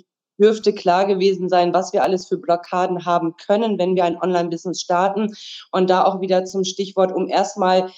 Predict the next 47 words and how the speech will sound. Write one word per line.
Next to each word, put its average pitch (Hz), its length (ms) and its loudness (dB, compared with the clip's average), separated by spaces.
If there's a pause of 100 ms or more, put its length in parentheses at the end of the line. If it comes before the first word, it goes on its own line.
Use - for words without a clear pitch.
(140)
nicht, 214 520 -2
ähm, 185 420 0
total, 185 720 0 (300)
ähm, 175 680 0 (400)
ähm, 180 840 -2
ja, 190 220 4
äh, 165 400 0
überfordert 233 680 2
zu 254 140 -10
sein, 226 260 2
kann 220 160 -4
man 214 160 0
ja 202 80 2
erstmal 202 300 0
mit 196 120 -2
einer 190 300 0
Sache 185 320 -4
anfangen, 208 440 -2
die 190 120 -4
einen 185 180 -2
irgendwie 185 220 0
hemmt, 220 340 -2
blockiert, 196 520 -2
wo 190 60 -2
man 180 160 0
Angst 220 320 -6
vor 196 160 2
hat. 196 120 -10 (320)
Da 180 80 0
habe 196 140 2
ich 233 80 -6
jetzt 196 220 -4
eine, 202 220 0
die 190 140 -2
auch 190 140 0
sagt, 190 260 -6
Technik 240 460 -2
ist 190 140 -6
ein 202 100 -6
großes 247 420 -6
Thema 233 300 -2
bei 185 120 2
mir, 190 200 2
wo 185 60 2
ich 185 140 0
sage, 190 280 -2
okay, 208 360 -4